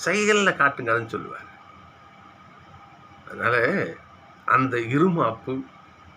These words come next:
அந்த, அந்த மிதப்பில் வாழ்கின்ற அந்த வாழ்க்கையை இன்றைய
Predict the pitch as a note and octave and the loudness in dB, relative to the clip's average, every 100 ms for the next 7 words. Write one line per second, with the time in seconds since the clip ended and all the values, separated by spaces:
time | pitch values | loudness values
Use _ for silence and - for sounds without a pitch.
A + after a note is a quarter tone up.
0 | - - - - A2 A2+ A#2+ A2+ G#2 F#2 | -20 -20 -20 -4 -2 2 2 4 2 -2
1 | - - - - - G#2+ G2+ B2+ F3 F3 | -10 -18 -20 -14 -8 -4 0 0 0 2
2 | D#3+ A#2 A2+ C3 B2+ A#2 A2+ G#2+ G#2+ G2 | 2 2 2 2 2 0 -2 0 -2 0
3 | B2 B2+ A2+ A#2 E3+ D#4 - - A#2 C3 | -2 -4 -4 -2 0 -2 -8 -8 0 2
4 | C#3+ D3 C#3 B2 F2 | 4 2 2 0 -2